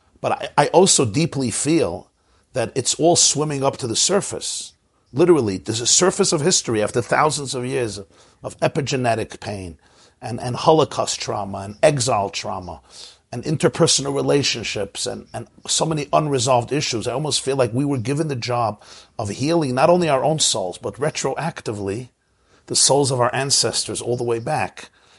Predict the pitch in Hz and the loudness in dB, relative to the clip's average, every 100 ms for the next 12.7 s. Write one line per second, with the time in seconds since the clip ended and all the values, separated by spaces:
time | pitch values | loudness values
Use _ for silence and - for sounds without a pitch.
0 | _ 117 120 135 135 - 110 131 135 110 | _ -6 0 2 2 -2 -4 -2 -2 0
1 | 151 - 127 107 117 95 - 107 110 160 | 0 0 -2 -2 -2 -4 -4 -4 -2 -2
2 | 170 - 104 _ - - _ - - - | 0 -2 -8 _ -20 -20 _ -10 -8 -2
3 | 120 - 143 185 165 120 - 156 160 196 | -2 0 0 2 2 0 -2 -2 2 0
4 | 143 131 117 120 160 135 107 131 160 - | 2 0 0 0 2 0 0 2 2 0
5 | - 131 131 120 147 190 175 165 - 127 | -4 -6 -2 0 4 6 6 4 0 -4
6 | 117 139 147 180 202 208 - _ _ _ | -2 -2 0 2 2 0 -10 _ _ _
7 | - 120 123 120 - 110 - 165 165 160 | -14 -8 -2 -2 -2 -4 -2 0 0 2
8 | 156 123 131 123 - - 127 - _ _ | -2 0 0 0 -2 -6 -6 -6 _ _
9 | - - - - 127 - 117 117 - 131 | -20 -6 -6 0 0 0 -6 -6 -6 -4
10 | 127 - 127 139 170 123 175 139 104 104 | -2 -2 0 4 4 6 4 4 2 0
11 | 113 135 - 165 123 - 104 139 - 175 | 0 -2 0 0 2 -2 -2 -2 0 -2
12 | 160 120 - 69 - - | 0 -2 -2 -6 -10 -12